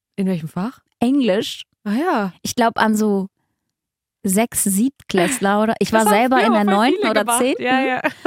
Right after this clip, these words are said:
Speaker 2: Ich weiß nicht, wie ich da gelandet bin.
Speaker 1: Na ja.
Speaker 2: Ja, aber da musste ich jetzt gerade dran denken.
Speaker 1: Und wie hast du dann diesen, äh, Menschen beigebracht? <laughs>
Speaker 2: Ey, Valeria, wirklich, ich weiß nicht, warum die mich da hingesetzt haben. Ich,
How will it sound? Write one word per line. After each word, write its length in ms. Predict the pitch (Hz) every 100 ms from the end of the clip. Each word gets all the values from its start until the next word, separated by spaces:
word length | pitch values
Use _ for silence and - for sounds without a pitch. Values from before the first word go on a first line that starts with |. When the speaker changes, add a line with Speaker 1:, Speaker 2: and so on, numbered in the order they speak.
| - - 349
Speaker 2:
Ich 160 | -
weiß 340 | 269 269 480 -
nicht, 120 | 415
wie 100 | 294
ich 60 | 339
da 120 | 381
gelandet 640 | 277 240 190 233 539 523 -
bin. 340 | 269 262 247 381 370 311 - - _ _ -
Speaker 1:
Na 120 | 220
ja. 240 | 180 170 302 -
Speaker 2:
Ja, 180 | 233 277 -
aber 320 | 240 233 254 - - - _ 440 440 311
da 160 | 254 254
musste 240 | 277 -
ich 60 | 311
jetzt 180 | 311
gerade 240 | 247 247 262
dran 220 | 254 247
denken. 320 | 240 226 190
Speaker 1:
Und 180 | 185 254
wie 140 | 269
hast 200 | 285 285
du 40 | 247
dann 220 | 226 214
diesen, 500 | 226 294 302 294 294 -
äh, 140 | 240 240
Menschen 380 | 247 302 -
beigebracht? 500 | 240 262 285 262 320 - - -
<laughs> 240 | 359 -
Speaker 2:
Ey, 200 | 330 196 277 - 339 - -
Valeria, 460 | 208 220 233 202 185
wirklich, 260 | 233 208
ich 120 | 196 -
weiß 220 | 220 254
nicht, 120 | 220
warum 180 | 214 220
die 80 | 233
mich 160 | 214
da 80 | -
hingesetzt 560 | 180 233 359 220 190 -
haben. 380 | 196 185 196 233 - _ -
Ich, 220 | - -